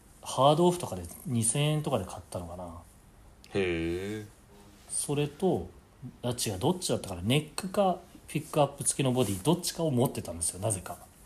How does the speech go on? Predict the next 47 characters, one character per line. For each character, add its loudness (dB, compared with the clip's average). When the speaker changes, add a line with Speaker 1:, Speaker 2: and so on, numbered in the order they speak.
Speaker 2:
う -2
ん 4
う 2
ん 0
う 0
ん。 0
あ 2
あ、 -8
そ 0
の、 0
Speaker 1:
う -2
ん。 0
Speaker 2:
あ 2
あ、 -4
Speaker 1:
ネ 0
ッ 0
ク -2
し -2
か 6
持 -4
っ -6
て -12
な -4
か -4
っ -2
た。 0
Speaker 2:
木、 2
木 8
を 8
削 4
る 2
と 4
こ 0
か 6
ら 4
や 2
っ -8
た -4
っ -4
て -2
わ 2
け -4
じ -6
ゃ -4
な -4
く -12
て、 -2